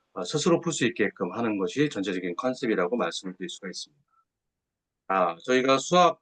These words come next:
교재와 문해력 교재가 있다고 말씀드렸는데요. 수학 교재는 학기용 교재가 있고 방학용 교재가 있어요. 그리고 문해력 교재는 문해력 첫걸음이 있고 그리고 초등 문해력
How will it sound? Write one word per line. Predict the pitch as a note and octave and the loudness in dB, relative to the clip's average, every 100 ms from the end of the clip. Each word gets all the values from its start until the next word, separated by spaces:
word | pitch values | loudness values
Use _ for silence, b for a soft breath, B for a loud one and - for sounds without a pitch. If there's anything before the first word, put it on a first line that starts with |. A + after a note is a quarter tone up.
| _ | _
교재와 | C#3 B2+ C3 B2+ C3+ C3+ A2+ | -8 -2 2 6 6 6 4
문해력 | B2 B2+ C3 - | -2 0 0 -2
교재가 | A#2+ A2+ A#2 A2+ | -4 0 2 2
있다고 | A2 A2 G#2 | 0 -4 0
말씀드렸는데요. | F2+ - G2+ F#2+ F#2+ F#2 F2 E3 E3 E3+ F#3 _ _ _ | 0 -2 -14 -10 -10 -10 -8 0 4 4 2 _ _ _
수학 | - C#3+ C#3+ | -2 2 2
교재는 | - A#2 A#2+ B2 C#3 C#3+ C#3+ C#3 _ _ _ _ _ _ _ _ _ _ | 2 2 4 6 6 6 6 2 _ _ _ _ _ _ _ _ _ _
학기용 | - C#3+ - D#3+ D#3 | -6 -6 2 4 6
교재가 | C3 A2 A2+ G#2+ B2 C3+ B2+ | 4 2 4 4 4 4 2
있고 | G2 _ A#2+ C#3 C#3 C#3 - | -4 _ 0 2 2 0 -4
방학용 | G2+ A2 G#2+ A2 A2 G#2+ | 0 0 0 -4 -6 -8
교재가 | F#2+ F#2+ F2+ | -6 -2 -2
있어요. | E2+ - D#2+ D#3+ E3+ F#3 - _ _ _ _ _ - | -2 -6 -6 2 4 2 -2 _ _ _ _ _ -4
그리고 | G2+ G2+ G#2 G#2 G#2 _ _ _ | -2 2 2 2 -2 _ _ _
문해력 | - A#2 A#2 - | 0 4 4 2
교재는 | A2+ G2+ G#2+ D#3 G3 G3 _ _ _ _ - | 0 0 4 4 4 0 _ _ _ _ -8
문해력 | G#2+ G#2+ G#2+ - | -4 -2 -2 -6
첫걸음이 | - C#3+ F3 E3 D3 B2 | -12 -2 4 6 6 4
있고 | - D#3 F3 F3+ G3+ _ _ _ _ _ | 2 4 4 4 0 _ _ _ _ _
그리고 | - G2 A#2 C#3+ E3 D#3 | -14 -6 2 4 4 -2
초등 | - D#3 D#3+ | -10 -2 -2
문해력 | A#2 A2+ G#2+ A2+ A2 | 0 0 2 2 2